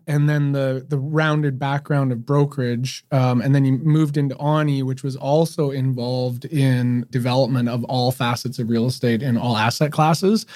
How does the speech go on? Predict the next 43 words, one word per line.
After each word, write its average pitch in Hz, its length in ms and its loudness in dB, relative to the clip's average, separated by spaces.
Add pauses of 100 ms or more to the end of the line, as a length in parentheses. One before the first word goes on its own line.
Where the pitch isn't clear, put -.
(200)
So - 180 2
it 156 40 4
was 147 160 2
a, 143 180 0
it 151 60 2
was 143 100 2
a, 139 120 0 (120)
it 151 40 -2
was 143 180 0
a 139 60 -2
good 151 420 0
merge 139 520 0
into 143 360 -2
the 135 80 -2
development 127 580 0
side 160 460 2 (180)
from 139 240 2
the 131 80 0
brokerage 131 480 0
side 151 240 2
of 147 120 2
having 127 340 0
a, 117 180 -2
a, 143 120 -4
this 123 180 -2
sort 127 200 -2
of 110 200 -2 (260)
jack 123 300 2
of 135 80 4
all 120 140 2
trades, 123 360 2
master 117 400 0
of 117 100 0
none 117 360 2
approach. 135 560 0 (520)
And 147 760 2 (120)
yeah, 175 220 2
I, 143 340 -2
I 151 120 2
actually 151 420 0
think 143 300 0
that 143 180 -4
that 135 280 -2